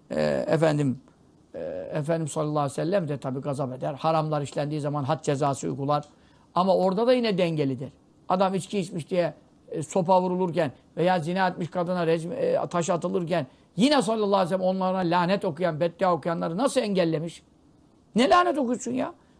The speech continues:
Bu kadın bir tevbe etti, Medine ehline yeter. Kendi kendini teşhir etti. Biz ona "Gizle." dedik, "Kapat." dedik. "Yok, ben Allah'ın huzuruna temiz çıkayım. Temizle beni ya Resulallah." dedi. "Sen nasıl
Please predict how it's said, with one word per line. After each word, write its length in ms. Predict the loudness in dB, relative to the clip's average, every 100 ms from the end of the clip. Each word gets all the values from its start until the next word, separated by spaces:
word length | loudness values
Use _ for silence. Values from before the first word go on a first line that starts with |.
| _ _ -2
Bu 80 | 4
kadın 300 | 4 4 4
bir 120 | 4
tevbe 280 | 4 6 4
etti, 220 | 4 0
Medine 420 | 2 2 4 4
ehline 280 | 6 4 2
yeter. 300 | 2 2 2
Kendi 260 | 2 2
kendini 520 | 0 0 0 0 -2 0
teşhir 320 | -2 0 0
etti. 300 | 0 0 -6 -8 -20 -4
Biz 120 | 2 4
ona 180 | 4
"Gizle." 360 | 4 2 4 4
dedik, 240 | 4 0
"Kapat." 320 | 0 2 2 0
dedik. 280 | -4 4
"Yok, 220 | 4 4 2
ben 100 | 2
Allah'ın 340 | 4 4 4
huzuruna 260 | 2 -2 0
temiz 320 | 2 0 -2
çıkayım. 300 | -4 -4 -4 -8 _ 4
Temizle 400 | 4 6 4 4
beni 160 | 4
ya 180 | 4 4
Resulallah." 480 | 0 -2 0 0 -2
dedi. 120 | -8
"Sen 240 | -4 -2
nasıl 260 | 0 0